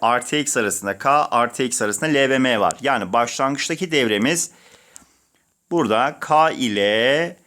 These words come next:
L ve M birbirlerine paralel konumda olmuş oluyor. Yani başlangıçtaki devrenin düzenlenmiş hali bu. Çok da karışık olma,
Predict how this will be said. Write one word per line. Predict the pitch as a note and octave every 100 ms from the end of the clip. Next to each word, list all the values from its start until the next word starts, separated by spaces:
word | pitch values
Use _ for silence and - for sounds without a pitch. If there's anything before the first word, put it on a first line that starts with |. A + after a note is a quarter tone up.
| _ _ -
L | B2 C3 C#3+ C#3
ve | A#2+
M | G#2+ G#2+ A#2 D3
birbirlerine | C#3+ F3 G#2+ A#2+ E3 -
paralel | B2 A#2+ A#2+ B2 B2+ B2+ G#2 F2+
konumda | - G2 F2+ F2 F2
olmuş | E2+ E2+ -
oluyor. | F2 F#2 C3+
Yani | C3 G#2 A2 C#3+ D3
başlangıçtaki | B2+ G#2+ - G2 F2+ - F#2 G2
devrenin | B2 B2+ A2 G#2+ C#3 B2+
düzenlenmiş | A#2 A#2 G2 F#2 F2 E2 -
hali | B2 A2 G#2 D#3 B2+
bu. | F2 -
Çok | - C3 -
da | -
karışık | A#2+ G#2 G2 - -
olma, | C3 A#2 F#2 D2+